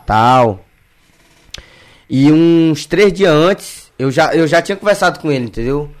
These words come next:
Tipo, que queria ir pra Hype, entendeu? Que eu tava conversando com o Davi, queria ir pra Hype. Eu acho que ele tava com muito problema, mano. Ele pegou até,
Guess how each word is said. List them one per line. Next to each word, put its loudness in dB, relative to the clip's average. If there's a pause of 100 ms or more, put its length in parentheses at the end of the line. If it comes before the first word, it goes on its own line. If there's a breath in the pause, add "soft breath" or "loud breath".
(400 soft breath)
Tipo, -6
que -10
queria 0
ir 2
pra 0
Hype, 0
entendeu? -6
Que -10
eu -10
tava -4
conversando -8
com -10
o -18
Davi, -6
queria -6
ir -10
pra -6
Hype. -6 (500 soft breath)
Eu -4
acho -2
que -4
ele -2
tava 2
com -10
muito -2
problema, 0
mano. -4
Ele -4
pegou -2
até, 0